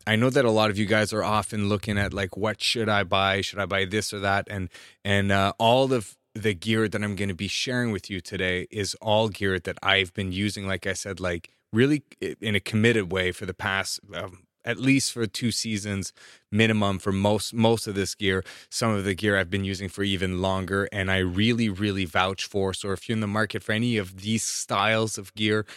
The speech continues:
I think you're gonna find this extremely valuable. All of the gear I'll be talking about, especially if you're on the road, you're listening to this on Spotify or Apple Podcasts and not on YouTube, uh, all the gear, uh, will be listed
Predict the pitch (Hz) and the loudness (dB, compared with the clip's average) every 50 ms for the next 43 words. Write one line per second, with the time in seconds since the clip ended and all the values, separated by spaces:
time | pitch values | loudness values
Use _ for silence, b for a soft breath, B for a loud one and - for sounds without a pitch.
0 | B B B - 90 101 123 127 117 104 110 104 - - 104 104 104 98 101 98 | B B B -4 0 2 2 4 4 2 2 0 0 -2 -2 -2 -2 -2 -2 -4
1 | - - 92 - - - 104 101 101 98 95 80 92 92 92 95 95 90 87 95 | -4 -6 -8 -8 -6 -4 -4 -2 -2 -2 -2 -2 -2 -2 0 0 -2 -2 0 0
2 | 92 90 - _ - 131 151 175 185 160 147 139 104 131 143 139 131 127 113 107 | 0 -2 0 _ 4 6 6 4 4 2 0 0 2 4 4 4 4 2 0 -2
3 | - - 123 123 123 117 - 127 117 98 104 110 113 110 - - 117 110 101 - | -2 0 2 2 2 2 0 0 0 2 2 2 2 2 0 -2 -4 -4 -2 0
4 | 123 120 110 - - 110 107 104 104 95 95 87 90 107 107 107 107 98 98 98 | 0 0 0 0 -2 -2 0 0 0 0 0 2 4 4 4 4 4 2 0 -2
5 | 95 90 92 98 107 98 - 107 104 98 - - 90 101 98 - - 101 92 - | -2 -2 0 0 0 0 0 -2 -4 -4 -4 -4 -2 -2 -2 -2 -4 -8 -10 -6
6 | - 104 101 98 - - 101 98 95 92 92 92 92 92 - 98 92 - - 101 | -2 -2 0 0 0 -2 -2 -2 0 0 0 0 0 0 -2 -4 -6 -4 0 0
7 | 95 98 - - 98 92 92 - - 92 90 90 90 87 87 87 85 87 110 135 | 0 0 0 0 0 -2 0 -2 -6 -8 -6 -4 -4 -4 -4 -6 -4 -2 -2 -2
8 | 113 - - 95 92 92 - B B B B B B B - - 98 95 95 98 | -2 -2 -2 -2 -2 -2 -6 B B B B B B B -2 2 4 4 4 4
9 | - 110 117 123 139 123 101 110 113 113 110 110 - - - 107 98 95 95 95 | 4 6 6 6 6 4 2 4 4 6 4 4 2 0 -2 -2 0 0 0 -2
10 | 95 101 101 98 82 110 104 98 98 98 - 104 98 107 110 - - - 113 107 | -2 0 0 0 0 0 0 0 0 0 -2 -2 0 0 0 0 0 -2 0 0
11 | 98 80 | 0 -2